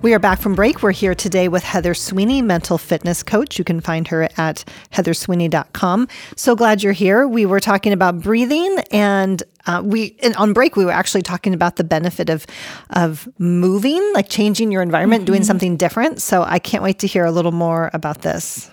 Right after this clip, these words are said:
Speaker 2: Yeah. You can, there's a lot of ways you can move your body. Um, because I think for me, I have this bias, right? I think, "Oh, you want me to move my body? Well, I'm gonna go run a marathon."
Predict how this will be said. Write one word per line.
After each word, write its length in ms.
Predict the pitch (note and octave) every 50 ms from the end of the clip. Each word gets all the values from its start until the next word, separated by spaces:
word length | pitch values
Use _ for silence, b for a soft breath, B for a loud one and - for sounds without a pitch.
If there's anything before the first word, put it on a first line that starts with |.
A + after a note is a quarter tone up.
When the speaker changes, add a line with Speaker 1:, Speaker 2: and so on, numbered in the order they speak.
| -
Speaker 2:
Yeah. 420 | - F3+ G3+ G#3 G#3 G3 F3 D3 C#3 B B B B B B B B B _ _ _
You 160 | - A#3 C4
can, 500 | - - - G4+ F#4+ F4+ F4 E4 D#4+ C#4+ A#3+ B B - G3+ F#3 -
there's 160 | A3 G#3 F3
a 60 | G3
lot 260 | F3+ E3 E3+ E3+ E3 E3
of 100 | E3+ D3+
ways 200 | D#3+ - D3+ -
you 60 | D3
can 140 | - D3 C#3
move 160 | C3 B2+ -
your 100 | B2+ C3
body. 380 | - - C2+ - - - E3+ B B B B B B B B B _
Um, 500 | - E3+ E3 D#3 D#3 D3+ D3 D3 D3 - _ _ _ _ _ _ _
because 480 | - G#3 F#3 - - G#3 A#3 A#3 A#3 - -
I 80 | - F#3
think 280 | F3+ - A#3 B3 B3+ -
for 240 | - - A3+ A3
me, 180 | G#3+ F#3 E3 D#3
I 80 | D#3 E3+
have 180 | F3+ F3+ D#3
this 160 | D#3 D#3+ D#3+
bias, 600 | - - - D3 D3 C#3+ D#3 G#3 C#4 C#4 - -
right? 200 | - E3+ F3 F3+ -
I 80 | - E3+
think, 280 | - G3+ F3 D#3+ D#3 B B B B B
"Oh, 300 | - F3+ G3+ F3 C#3 C#3 D3+
you 100 | - E3+
want 120 | E3+ F#3 A2
me 60 | E3
to 40 | E3+
move 120 | E3+ D#3
my 120 | D3+ D#3 D#3
body? 240 | F3+ F3+ F3 E3
Well, 100 | D#3 C#3+
I'm 80 | C3+ C#3+
gonna 140 | D#3+ E3 D#3+
go 80 | D#3+
run 160 | D3+ D3 C#3+ C3+
a 20 |
marathon." 540 | C3 C#3 E3 C#3 A#2+ - - - D3 B2